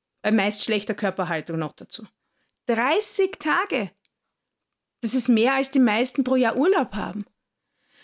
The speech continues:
Du verbringst mehr Zeit, als du Urlaub hast, damit, in ein Gerät zu starren, anstelle zu leben oder eben zu trainieren.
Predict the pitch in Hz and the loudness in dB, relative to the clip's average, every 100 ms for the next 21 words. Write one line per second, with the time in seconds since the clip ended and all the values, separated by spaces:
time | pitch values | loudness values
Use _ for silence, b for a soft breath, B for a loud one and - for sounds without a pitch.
0 | b b - 277 285 254 285 302 - 247 | b b -2 0 0 2 4 4 4 4
1 | 226 269 403 - 311 285 370 330 302 - | 4 4 0 -2 -2 0 0 0 0 -2
2 | - 262 392 403 - 294 - 285 269 262 | 0 2 2 0 0 -2 0 2 2 2
3 | 214 180 165 156 196 - - 269 - 196 | 0 -2 -2 -2 -2 -2 -4 -2 0 0
4 | 220 214 b b b - 226 220 196 196 | 0 -2 b b b -2 0 0 -2 -2
5 | 202 180 156 151 - _ 214 196 185 175 | -2 0 -2 -4 -8 _ -4 0 2 0
6 | 175 202 180 180 233 202 147 | -2 -2 0 2 2 2 -2